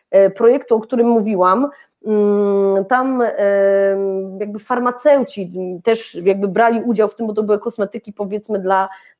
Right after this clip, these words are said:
e, dla aptek i pewna pula aptek była objęta, a myśmy dostawali informacje od innych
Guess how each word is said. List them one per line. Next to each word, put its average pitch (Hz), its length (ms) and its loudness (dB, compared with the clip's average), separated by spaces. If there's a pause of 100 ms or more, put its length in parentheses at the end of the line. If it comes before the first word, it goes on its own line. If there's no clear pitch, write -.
e, 196 240 4
dla 202 180 2
aptek 233 460 0 (340)
i 233 80 0
pewna 302 500 2
pula 277 340 2
aptek 254 340 -2
była 214 240 2
objęta, 202 520 0
a 214 80 0
myśmy 285 300 -2
dostawali 240 580 -2
informacje 233 760 -2
od 196 240 -6
innych 330 400 0